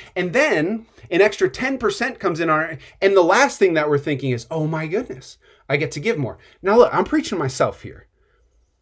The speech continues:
Again, I was hit by this this week. We just don't,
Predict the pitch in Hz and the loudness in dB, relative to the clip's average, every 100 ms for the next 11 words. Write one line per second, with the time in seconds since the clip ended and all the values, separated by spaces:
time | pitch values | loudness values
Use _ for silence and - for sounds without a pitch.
0 | _ _ _ _ _ _ - 269 277 143 | _ _ _ _ _ _ -4 0 0 -2
1 | 139 - 427 196 117 95 117 - 160 - | -4 -4 -2 -2 -6 -6 -14 -10 -10 -10
2 | 269 - - 165 208 240 - 240 214 | -12 -12 -14 -12 -8 -8 0 0 0